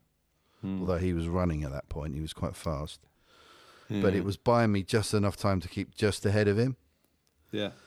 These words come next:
Speaker 2: So I'm out on this boat. He's on the shore, and I'm firing arrows at him f-, with a bow and arrow that I found. Managed to get a few hits on him. It's like, "Oh,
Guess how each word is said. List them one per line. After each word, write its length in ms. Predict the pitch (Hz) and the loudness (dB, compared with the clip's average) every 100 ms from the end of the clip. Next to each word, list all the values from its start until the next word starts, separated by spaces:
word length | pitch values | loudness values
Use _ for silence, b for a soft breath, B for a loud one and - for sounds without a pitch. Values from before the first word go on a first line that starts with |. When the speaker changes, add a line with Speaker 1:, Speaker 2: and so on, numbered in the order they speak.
| b b | b b
Speaker 2:
So 220 | - 110 | 0 4
I'm 80 | 117 | 6
out 180 | 117 95 | 4 2
on 80 | 104 | 2
this 160 | 104 | 0
boat. 540 | - - 120 101 95 85 | -2 2 4 6 2 0
He's 260 | 117 113 | 0 0
on 100 | 107 95 | 0 0
the 60 | |
shore, 380 | - - 120 95 | -2 2 4 4
and 80 | 98 | 4
I'm 80 | 98 | 0
firing 480 | - 110 104 101 | 0 2 4 4
arrows 400 | 110 107 85 90 | 4 2 2 0
at 120 | 90 80 | -4 -4
him 100 | 90 | -8
f-, 80 | - - | -10 -8
with 160 | 101 87 | -6 -6
a 20 | |
bow 240 | 104 101 | 0 0
and 80 | 95 | 2
arrow 260 | 101 95 85 | 2 2 0
that 120 | 73 | -2
I 100 | 80 | -6
found. 400 | - 82 82 85 | -6 -4 -2 0
Managed 200 | 98 90 | 0 -2
to 40 | - | -2
get 160 | 104 | -6
a 40 | - | -6
few 220 | - 87 | -6 -4
hits 320 | 101 101 - | -2 -4 -4
on 140 | 82 82 | -6 -4
him. 240 | 90 92 | -4 -6
It's 100 | - | -8
like, 140 | 82 - | -10 -10
"Oh, 220 | - - | -12 -14